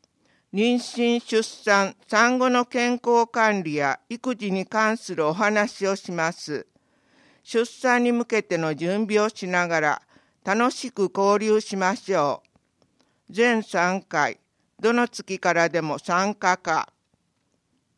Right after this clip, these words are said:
時、四月二十一日火曜、十四時から十六時。受付、十三時四十五分から。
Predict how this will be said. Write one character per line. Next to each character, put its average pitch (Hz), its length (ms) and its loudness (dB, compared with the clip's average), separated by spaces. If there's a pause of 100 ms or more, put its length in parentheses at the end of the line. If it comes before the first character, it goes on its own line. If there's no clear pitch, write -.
時、 190 520 -6 (280)
四 - 200 -10
月 247 300 2
二 247 260 0
十 190 280 2
一 175 260 -6
日 190 320 -4
火 160 280 0
曜、 170 320 2 (560)
十 247 300 0
四 254 160 6
時 208 140 -6
か 196 140 -2
ら 165 180 2
十 196 260 0
六 196 320 0
時。 135 280 -14 (760)
受 214 300 2
付、 185 520 0 (280)
十 247 260 -2
三 247 400 2
時 170 140 -4
四 220 260 4
十 170 240 -2
五 190 160 2
分 165 260 -6
か 175 200 -4
ら。 143 160 -2